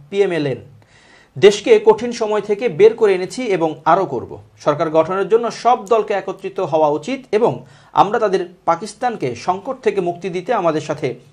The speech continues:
বসতে আমন্ত্রণ জানাই।" সরকার গঠন করার মতো সংখ্যা নেই স্বীকার করে পিএমএলএন প্রধান বলেন, "সব দল মিলে সরকার গঠন করা উচিত এবং সংকট থেকে উত্তরণে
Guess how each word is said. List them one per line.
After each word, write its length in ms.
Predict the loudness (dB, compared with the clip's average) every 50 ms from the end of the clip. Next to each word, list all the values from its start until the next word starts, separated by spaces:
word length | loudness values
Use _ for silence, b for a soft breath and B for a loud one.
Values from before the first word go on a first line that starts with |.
| _ -4
বসতে 320 | 0 0 0 0 0 -2 0
আমন্ত্রণ 380 | 0 -2 -4 -6 -10 -12 -10
জানাই।" 280 | -10 -10 -10 -10 -12 -16 B B B B B B B B
সরকার 320 | 4 4 4 6 4 4
গঠন 280 | 6 4 4 2 0 -2
করার 240 | 0 2 2 2
মতো 280 | 2 0 -2 0 -2 -2
সংখ্যা 400 | 0 -2 -4 -4 -4 -4 -4 -4
নেই 320 | -4 -2 -4 -2 -4 -4
স্বীকার 340 | -6 -8 -8 -2 -2 0 0
করে 260 | 0 -2 0 0 0
পিএমএলএন 960 | -2 -2 -4 -4 -2 -2 -2 0 -2 -4 -4 -4 -6 -6 -6 -6 -6 -8 -10 -14 -10 _
প্রধান 420 | -2 -2 0 0 0 0 0 0
বলেন, 300 | 0 0 2 2 0 -2 -4 B B B B B B
"সব 420 | B 0 4 6 6 6 4 0 0
দল 260 | 2 2 2 2 0
মিলে 240 | -2 -2 -2 -2 -2
সরকার 360 | -2 -4 -4 -2 -2 -4 -2
গঠন 300 | -2 -2 -2 -4 -6 -8
করা 200 | -4 -2 -2 0
উচিত 440 | -2 -2 -6 -8 -10 -10 -6 -2 0
এবং 240 | 0 0 0 -2
সংকট 400 | -2 -4 -4 -4 -4 -6 -6 -4
থেকে 200 | -4 -4 -2 -2
উত্তরণে 500 | -2 -4 -4 -4 -6 -6 -4 -4 -4 -6